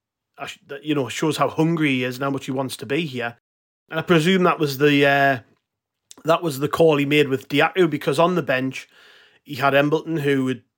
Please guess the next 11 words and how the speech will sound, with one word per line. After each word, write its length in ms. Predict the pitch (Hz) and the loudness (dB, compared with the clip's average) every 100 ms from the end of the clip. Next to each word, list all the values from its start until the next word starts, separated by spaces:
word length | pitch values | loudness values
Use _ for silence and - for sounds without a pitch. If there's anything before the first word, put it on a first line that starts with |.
| _ _ _ - | _ _ _ -10
been 160 | 135 | -8
starting 420 | 127 - 160 156 | -6 0 2 2
games 340 | 151 160 160 139 | 0 0 0 -2
recently, 560 | 156 160 156 156 156 - _ _ _ _ | -6 -6 -4 -2 -4 -8 _ _ _ _
Patrick 300 | - 151 151 | -6 -4 -4
Roberts, 540 | 156 156 151 151 - - | -2 0 0 -2 -6 -8
you 60 | |
know, 280 | 147 147 143 - | -4 -4 -6 -8
so 220 | - 151 | -4 -4
the, 120 | 147 | -4
the 220 | 147 165 | -8 -10